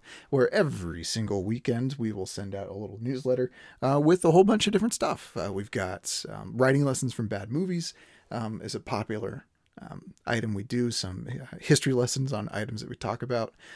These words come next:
um, music links. This week's gonna be so much punk rock. I can, I can guarantee you that. Um, 'cause punk rock is fun to listen to, even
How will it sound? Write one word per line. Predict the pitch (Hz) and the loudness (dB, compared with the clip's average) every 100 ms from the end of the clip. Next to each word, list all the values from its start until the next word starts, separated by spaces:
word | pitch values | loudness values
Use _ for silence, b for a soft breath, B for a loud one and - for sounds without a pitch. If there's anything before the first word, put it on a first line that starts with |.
| B B | B B
um, | 98 82 - | -10 -10 -10
music | 123 131 147 156 143 | 0 6 6 6 2
links. | 131 131 - | 2 0 2
This | 135 127 | 4 4
week's | 117 - | 2 -2
gonna | - 90 | -4 -6
be | 87 | -4
so | - 95 | -6 -6
much | 85 82 | -8 -8
punk | - 82 | -8 -6
rock. | - 78 - - | -6 -6 -8 -12
I | - | -10
can, | 78 - - - | -10 -12 -14 -12
I | |
can | - 101 | -10 -8
guarantee | 101 82 90 117 | -6 -6 -8 -8
you | 95 | -6
that. | 82 - _ B B B B | -6 -8 _ B B B B
Um, | 104 110 | -8 -6
'cause | - 156 | -8 -2
punk | 160 165 | -2 0
rock | 175 156 - | 0 -2 -4
is | 165 160 165 - _ - | -6 -2 -2 -4 _ -2
fun | 156 160 | 2 2
to | |
listen | 151 160 123 | 2 -2 -4
to, | 131 - - _ _ - | -6 -8 -10 _ _ -8
even | - 139 165 165 | 0 2 2 2